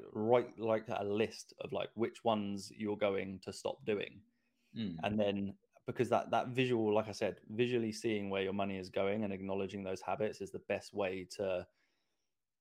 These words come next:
Speaker 1: see how to move on from those bad habits, essentially.
Speaker 2: Yeah. No, that's key. I mean, I know a lot of the financial gurus, you know, whether it's Dave Ramsey, Robert Kiyosaki, they're all about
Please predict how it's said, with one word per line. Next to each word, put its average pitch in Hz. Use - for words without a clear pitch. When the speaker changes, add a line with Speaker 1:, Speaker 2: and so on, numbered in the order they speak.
Speaker 1:
see 101
how 107
to 104
move 101
on 92
from 95
those -
bad -
habits, -
essentially. 87
Speaker 2:
Yeah. -
No, 107
that's 95
key. 101
I 82
mean, 87
I -
know 120
a 120
lot 117
of 113
the -
financial 113
gurus, 92
you 78
know, 76
whether 85
it's 87
Dave 95
Ramsey, 95
Robert 90
Kiyosaki, 104
they're 95
all 110
about 95